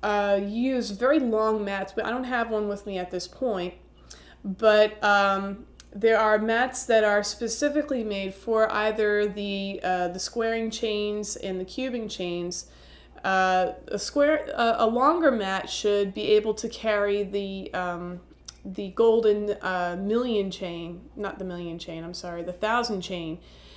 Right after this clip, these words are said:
And, uh, so if you have one of those, that should be okay for using it for the rest of the, uh, cubing chains. You just roll out to the amount of space that you need.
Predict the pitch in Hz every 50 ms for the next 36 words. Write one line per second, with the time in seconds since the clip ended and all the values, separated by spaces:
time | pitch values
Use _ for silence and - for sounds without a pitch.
0 | - - - - - - - 196 196 196 196 190 190 196 202 202 - 202 196 190
1 | 185 - - - - - 214 226 226 - 294 302 311 381 392 403 330 330 311 285
2 | 262 233 214 208 247 254 269 247 214 190 185 180 175 180 185 - - - - -
3 | - - - - - - - - - - 269 294 349 339 - - 370 311 247 262
4 | 247 233 226 220 214 220 - 226 220 214 208 208 208 202 - - - 202 196 190
5 | 190 190 185 190 196 196 208 208 202 220 208 208 202 202 196 - - - - 214
6 | 196 190 190 196 196 202 196 - - - - - 190 190 190 185 180 185 180 196
7 | 185 185 185 185 185 - - - - - 180 175 175 175 175 - - - 285 294
8 | 285 269 240 226 - - 175 175 180 180 202 190 196 190 - - 208 202 202 202
9 | 202 196 190 185 - - - - - - 196 190 190 190 185 180 185 - - -
10 | 190 180 180 180 - - 190 185 - 185 185 185 185 180 170 160 156 156